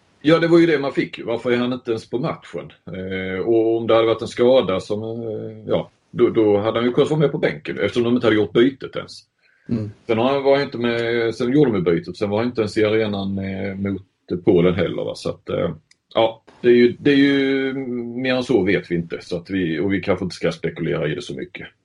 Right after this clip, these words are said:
Speaker 1: eh, heller. Men det är ju svårt att låta bli. Vi, man får ju mycket frågor. Det är ju till och med så att, eh, spelare i andra landslag, eh, har ju kommit fram och frågat både dig och mig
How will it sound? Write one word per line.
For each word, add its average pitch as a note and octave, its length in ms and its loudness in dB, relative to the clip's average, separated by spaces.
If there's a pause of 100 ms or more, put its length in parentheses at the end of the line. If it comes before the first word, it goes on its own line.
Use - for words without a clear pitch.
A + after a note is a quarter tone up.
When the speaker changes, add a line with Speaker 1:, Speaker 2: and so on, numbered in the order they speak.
Speaker 1:
eh, D#2 760 -14
heller. F2 240 0 (100)
Men F2 120 -2
det F#2+ 60 4
är - 20 6
ju G#2 60 4
svårt G#2 240 0
att G2+ 240 2
låta A2 240 4
bli. G2 260 2
Vi, F2+ 440 -2
man G#2 140 -2
får A2 100 2
ju A2+ 60 2
mycket A2+ 240 0
frågor. A2 400 4
Det F#2 100 2
är - 20 0
ju F#2 60 -4
till G2+ 160 -2
och F2+ 60 -2
med F#2 120 -4
så F2+ 140 -6
att, - 220 -14
eh, E2+ 300 0
spelare F#2 520 2
i F2+ 80 2
andra E2+ 480 -2 (300)
landslag, E2+ 640 -2 (220)
eh, G2 60 -2
har G#2 120 -2
ju G2 80 -4
kommit G2+ 240 -6
fram E2+ 180 -2
och D#2+ 100 -6
frågat F2+ 400 -2
både E2+ 200 0
dig F2 180 4
och E2 40 0
mig F#2 260 -4